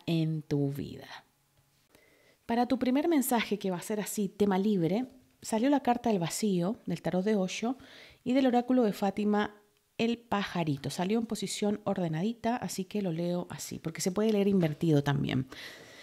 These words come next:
Mira, siento que en esta quincena va a haber alguien que te va a aconsejar súper bien.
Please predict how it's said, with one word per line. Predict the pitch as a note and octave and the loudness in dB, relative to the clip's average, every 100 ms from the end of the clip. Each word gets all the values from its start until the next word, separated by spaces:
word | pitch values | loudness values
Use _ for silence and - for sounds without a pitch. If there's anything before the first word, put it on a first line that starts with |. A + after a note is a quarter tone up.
| - - | -10 2
Mira, | B3 A#3 G#3+ - - _ _ - | 4 6 2 -2 -16 _ _ -6
siento | - C#4 C#4+ | 2 4 4
que | D4+ | 2
en | B3 | 2
esta | A#3+ C4 | 2 0
quincena | G#3 G#3+ G#3 G#3+ D#3+ E3 B3 - - - - _ _ _ - G#3+ | 2 2 2 0 2 0 -4 -10 -20 -20 -20 _ _ _ -4 2
va | |
a | A3 | 6
haber | B3+ C#4+ | 6 8
alguien | D4+ A#3+ G#3 G3+ | 8 8 6 4
que | G#3+ | 2
te | G3 | 4
va | G3 G3 | 4 2
a | G3 | 0
aconsejar | - F3 - F3 G#3+ A3 | 0 0 2 2 2 2
súper | - A3+ F3+ | 2 2 4
bien. | D3+ C3+ C#3+ C#3 | 2 2 0 -4